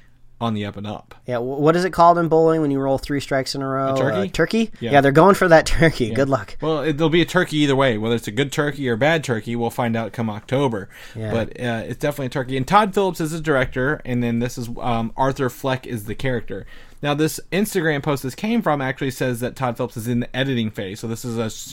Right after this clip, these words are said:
Speaker 1: scene while he's editing it, 'cause I don't think the movie will be black and white. But I do enjoy the,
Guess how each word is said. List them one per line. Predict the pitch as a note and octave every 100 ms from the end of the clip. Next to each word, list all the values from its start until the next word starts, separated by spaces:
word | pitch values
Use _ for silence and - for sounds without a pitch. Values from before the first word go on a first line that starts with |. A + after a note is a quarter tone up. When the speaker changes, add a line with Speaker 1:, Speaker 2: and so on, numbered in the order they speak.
| A#2
Speaker 1:
scene | - A#2 A2
while | A2
he's | A2 G#2 A2
editing | G#2+ G#2 G#2
it, | G#2+ - - - -
'cause | D3
I |
don't | C#3 E3+
think | D#3+ C3
the |
movie | C#3+ C3
will | A#2+ A#2+
be | A2+ A2
black | A2 G#2+ A2
and | G#2+
white. | G#2 D#2+ -
But | - -
I | C3
do | C3+ A3+ G3+
enjoy | C#3 C3+ D3+ B2+
the, | A2+ G#2+